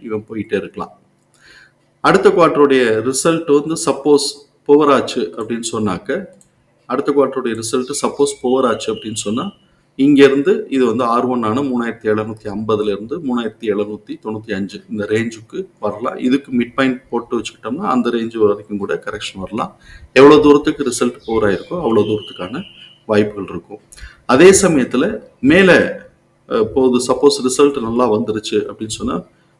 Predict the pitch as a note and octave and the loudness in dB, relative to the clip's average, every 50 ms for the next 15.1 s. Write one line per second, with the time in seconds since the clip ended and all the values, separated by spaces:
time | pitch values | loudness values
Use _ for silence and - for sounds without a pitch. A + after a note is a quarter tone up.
0 | _ - A2+ B2 C3+ C3+ C3+ B2 G#2+ F#2+ F2 - - - _ - B2+ C3+ C3+ B2+ | _ -2 2 4 4 6 6 4 4 2 -2 -4 -10 -10 _ 0 2 4 6 6
1 | A2+ A2 A2 A2 A2 A2 G#2 F#2 G#2+ G#2 G#2 - A2+ B2 C#3+ C#3+ B2+ A2 G#2 F#2 | 6 4 4 2 0 -2 -2 -4 -4 -8 -8 -8 -8 -6 -6 -4 -4 -4 -4 -6
2 | - - B2 B2 B2 - - C3 A#2 A2 G#2 - A#2+ A2 G#2+ G#2+ G2+ G2 F#2+ G2+ | -6 -6 -6 -6 -6 -4 -2 -2 0 0 -2 -2 -2 -2 -2 -2 -4 -4 -4 -2
3 | C3 - - - _ - A#2 A2 G#2+ A2+ G#2+ G#2 - - A2+ A2 A#2 B2+ B2 A#2 | -2 -4 -4 -6 _ -20 -14 -6 0 2 2 2 0 -2 -6 -2 0 0 0 0
4 | - - G#2 G2 F#2+ F#2+ A#2 - - - - A2+ A2+ A2+ A#2 B2 B2 - B2+ A#2+ | -2 -2 -4 -4 -2 -4 -6 -6 -8 -8 -8 -6 -4 -2 0 0 0 0 0 -2
5 | A#2+ A#2+ - A#2 A2+ A2+ G2+ F2 G#2 - - C#3 C#3+ B2+ A2+ G#2+ G#2+ G#2+ G#2+ G#2+ | -2 -4 -6 -8 -6 -6 -6 -6 -6 -6 -4 -2 -2 -2 -4 -6 -8 -8 -8 -10
6 | G2+ - - G2+ F#2+ F#2+ F2 - - _ _ _ _ - C#3+ - _ _ _ _ | -14 -14 -14 -14 -14 -14 -14 -16 -18 _ _ _ _ -16 -16 -16 _ _ _ _
7 | _ _ _ _ - A#2+ A2+ A2 A2 A#2 A2+ A#2 A#2+ A#2 A2+ G#2 - G#2+ G#2 G2 | _ _ _ _ -6 -4 -2 -2 -2 -2 -2 0 0 0 -2 -2 0 0 0 0
8 | - C3 D#3+ E3 C#3 A2+ G#2 - - G#2+ A2 A2+ A2+ A2 G#2+ A2+ D3+ F#3+ - - | 0 -2 -2 -2 -2 -2 -2 -2 -2 -2 0 0 -2 -2 -2 -2 -4 -6 -8 -10
9 | G#2+ G2+ G2 F#2+ - - A2+ A2 - - - B2+ B2 B2+ D3 E3+ - - - G#2+ | -10 -8 -8 -8 -8 -6 -8 -8 -6 -6 -4 -2 -2 0 -2 -2 -6 -8 -8 -4
10 | G#2+ G#2+ A2 A#2 A2 G#2+ - - A2 A2+ A#2 A#2 A#2 A2+ G#2+ G2+ G2 A2 A2 - | -4 -2 -2 -2 -2 -4 -6 -4 -4 -2 -2 0 -2 -2 -2 -4 -4 -6 -8 -8
11 | - - - - A2 G#2 - - - G#2 A#2+ E3+ G3+ _ _ _ _ _ _ _ | -10 -12 -14 -12 -10 -10 -10 -8 -8 -8 -8 -8 -10 _ _ _ _ _ _ _
12 | _ - D3 E3 F3 F3 D#3 D#3 C#3+ - D3+ D3 C#3+ C#3 C3 A#2+ A2+ G#2+ G#2+ G#2+ | _ 0 2 4 6 6 6 4 2 2 2 0 0 0 0 2 4 4 4 4
13 | G2+ G2+ F#2+ F#2+ - - - B2+ B2+ - - C3+ - - A#2 G#2+ G#2 G#2 A2+ A2+ | 4 4 0 -2 -4 -4 -4 -2 -2 -4 -6 -8 -6 -4 -2 -2 -2 -4 -6 -6
14 | A2 G#2+ G#2+ G#2 G2+ G2 G#2 A2 G#2+ G#2+ - - A2+ - - G#2+ G#2 F#2+ F#2+ F#2+ | -6 -4 -4 -2 -2 0 -2 -2 -2 -4 -8 -8 -10 -8 -8 -6 -4 -2 -2 -2
15 | - | -2